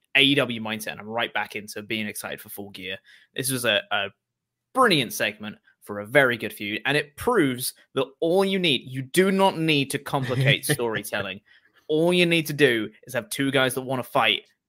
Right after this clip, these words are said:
Speaker 1: and if they're good at talking, let 'em talk. And they,
Speaker 2: Yep.
Speaker 1: they can do it for you. That's all you need to do is let 'em talk,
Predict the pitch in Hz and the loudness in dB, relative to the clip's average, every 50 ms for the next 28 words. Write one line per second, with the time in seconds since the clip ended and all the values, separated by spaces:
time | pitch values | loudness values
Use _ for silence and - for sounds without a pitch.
0 | _ _ _ - 123 120 120 113 107 _ _ _ 127 127 - - 139 135 160 156 | _ _ _ -6 -4 -4 -6 -10 -12 _ _ _ -2 -2 2 2 2 4 6 6
1 | 156 151 - 208 190 180 156 - 131 120 117 117 - _ _ _ _ _ _ _ | 6 6 4 4 2 2 2 2 0 0 0 -2 -10 _ _ _ _ _ _ _
2 | - 117 117 104 - 110 - - 107 98 - - - - _ _ _ _ _ _ | -8 -4 -4 -4 -4 -4 -8 -8 -8 -10 -10 -12 -16 -20 _ _ _ _ _ _
3 | _ _ _ _ _ - 131 127 127 120 131 151 160 123 123 123 143 143 156 160 | _ _ _ _ _ 0 0 0 2 6 6 6 6 4 0 2 2 2 2 2
4 | 147 - - 160 147 139 147 143 143 123 - - - 131 123 120 107 87 85 87 | -2 0 -2 -2 0 0 4 4 4 4 2 -2 -6 -4 -2 -2 -4 -4 -8 -14
5 | - _ _ - 123 123 - - - - 165 156 156 156 147 147 139 135 131 131 | -18 _ _ -4 -4 -4 -6 -6 -4 0 0 2 2 2 2 0 0 0 -4 -6
6 | - 120 123 110 107 110 117 120 98 107 110 - - 110 104 95 - - | -6 -6 -6 -6 -6 -4 -2 -2 -2 -2 -6 -10 -10 -10 -10 -10 -12 -12